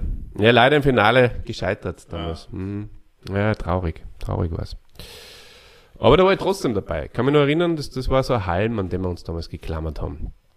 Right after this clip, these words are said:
Speaker 1: Genau.
Speaker 2: Der uefa Cup wäre damals toll gewesen, natürlich, ne?
Speaker 1: War super gewesen, sicher. Gut, äh, dann ist er ein bisschen noch bei Fortuna Köln gewesen,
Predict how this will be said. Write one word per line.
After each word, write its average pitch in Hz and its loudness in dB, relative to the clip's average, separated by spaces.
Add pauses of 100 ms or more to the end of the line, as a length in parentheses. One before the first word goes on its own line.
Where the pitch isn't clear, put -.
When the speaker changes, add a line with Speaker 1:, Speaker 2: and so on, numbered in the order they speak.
(580)
Speaker 1:
Genau. 95 0
Speaker 2:
Der 78 -2
uefa - -6
Cup - -6
wäre 117 -4
damals 110 -6
toll 127 -4
gewesen, 95 -8
natürlich, 92 -12
ne? 101 -14 (480)
Speaker 1:
War 101 2
super - 4
gewesen, 78 -8 (240)
sicher. - -8 (640)
Gut, 240 4
äh, - 8
dann 147 4
ist 170 0
er 170 6
ein 139 0
bisschen 170 6
noch 170 4
bei 151 4
Fortuna 147 4
Köln 98 4
gewesen, 123 0